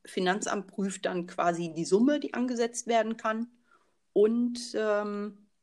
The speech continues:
nur die Kosten für den Geschäftsführer, also diese vierzig Euro Stundensatz, unterliegen der De-Minimis-Regelung.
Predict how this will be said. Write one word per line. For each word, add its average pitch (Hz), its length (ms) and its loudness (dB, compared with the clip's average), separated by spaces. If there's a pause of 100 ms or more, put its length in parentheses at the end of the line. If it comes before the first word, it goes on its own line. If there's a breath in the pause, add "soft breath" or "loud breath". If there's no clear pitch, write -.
(260)
nur 233 320 4
die 240 160 -2
Kosten 208 400 -4
für 190 160 -2
den 180 140 -2
Geschäftsführer, 208 720 -2
also 175 200 0
diese 170 240 -6
vierzig 190 600 -2
Euro 180 160 2
Stundensatz, 196 800 2
unterliegen 180 640 0
der 170 160 2
De-Minimis-Regelung. 190 1200 2